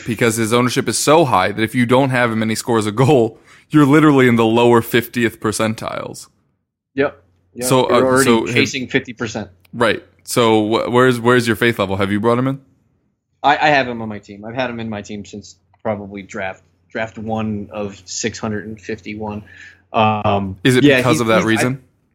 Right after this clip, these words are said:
Speaker 2: yeah, it's exactly why. Because his ownership is gonna, is so high right now that, uh, everybody who knows what they're sort of doing in this and not just guessing have him in their squads. It's not like a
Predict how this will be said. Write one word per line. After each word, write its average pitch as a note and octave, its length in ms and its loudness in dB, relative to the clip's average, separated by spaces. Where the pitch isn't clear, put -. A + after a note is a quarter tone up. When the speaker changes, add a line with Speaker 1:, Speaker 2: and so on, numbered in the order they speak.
Speaker 2:
yeah, B2 300 0
it's C3+ 200 -14
exactly B2 380 -8
why. G#2+ 200 -12
Because B2 240 -8
his B2 160 -12
ownership E3 420 -4
is A#2 120 -10
gonna, C3 200 -6
is B2 180 -6
so C#3+ 220 0
high A#2+ 280 0
right C#3 200 -4
now D3+ 240 -6
that, A#2+ 300 -4
uh, A2 340 -4
everybody D#3+ 500 -2
who B2+ 300 -6
knows A#2 340 -8
what A#2+ 220 -14
they're G#2+ 200 -12
sort B2 320 -8
of B2 120 -4
doing C#3 300 -2
in C#3 100 -6
this C#3 260 -8
and A2 200 -8
not A#2+ 180 -2
just G#2+ 240 -16
guessing B2 480 -8
have A#2 240 -2
him G#2 160 -6
in G2+ 80 -10
their F#2+ 120 -14
squads. G2 480 -16
It's - 200 -18
not A#2+ 240 -4
like A2 180 -8
a G#2 300 -6